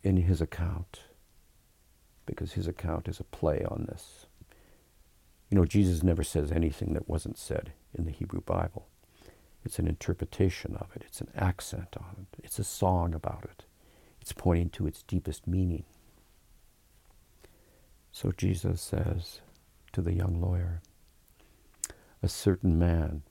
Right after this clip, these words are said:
was on the road between Jerusalem and Jericho, and he fell among thieves, and they robbed him and beat him and left him for dead."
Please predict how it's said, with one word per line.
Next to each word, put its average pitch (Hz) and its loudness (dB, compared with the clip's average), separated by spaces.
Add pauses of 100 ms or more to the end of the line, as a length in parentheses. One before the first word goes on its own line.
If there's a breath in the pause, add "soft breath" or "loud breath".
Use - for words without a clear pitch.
was 90 0
on 90 4
the 87 0
road 85 0
between 87 -2
Jerusalem 90 -2
and 85 -4
Jericho, 82 -6 (440 loud breath)
and 85 8
he 80 8
fell 87 4
among 80 2
thieves, 76 -4 (380 soft breath)
and 80 6
they 82 6
robbed 82 4
him 82 4
and 76 -2
beat 82 0
him 80 0
and 80 -2
left 80 -4
him 80 -4
for - -6
dead." - -6